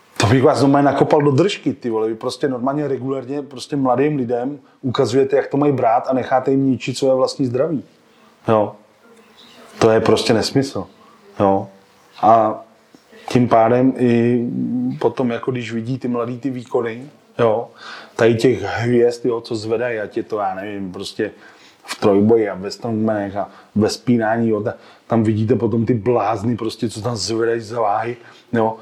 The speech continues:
a ty mladý kluci a, jo, se toho chytají a prostě pak to chtějí taky a začnou do sebe srát takový srágory, pak jsou tady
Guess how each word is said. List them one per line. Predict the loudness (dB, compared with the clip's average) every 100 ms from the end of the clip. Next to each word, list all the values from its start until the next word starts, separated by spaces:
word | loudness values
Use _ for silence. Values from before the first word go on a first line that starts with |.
| -10
a | -10
ty | -4 -2
mladý | -2 -4 -4 -4 -6
kluci | -8 -6 -2 0
a, | 0 -4 -10 -12 -6
jo, | -2 0 0
se | -2 -2
toho | 0 0
chytají | -4 -8 -4 0 0
a | 0
prostě | -6 -10 -10
pak | -8 -10
to | -4 -6
chtějí | -2 -2
taky | 0 -4 -2 -2
a | -2
začnou | -8 -6 -2
do | -2
sebe | -2 -2 -2
srát | -2 -2 -2
takový | -4 -2
srágory, | -2 0 0 4 2 2
pak | -4 -6
jsou | -4
tady | -2 -4